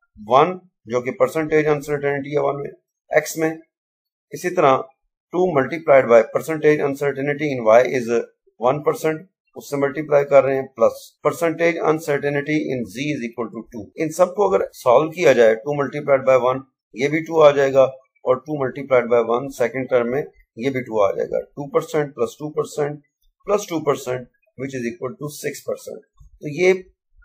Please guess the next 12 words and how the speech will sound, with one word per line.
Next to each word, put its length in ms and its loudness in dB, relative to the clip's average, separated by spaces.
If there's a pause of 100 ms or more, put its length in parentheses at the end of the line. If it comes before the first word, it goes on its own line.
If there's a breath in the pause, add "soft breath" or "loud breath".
(300)
ए 280 4
में, 140 4
ये 240 -4
जो 140 -4
एक्सप्रेशन 500 -2
हमें 180 -2 (220)
गिवन 260 2
है, 180 0 (300 soft breath)
इसमें 420 -2 (200)
इनका 220 0
जो 120 0
रिजल्ट 420 2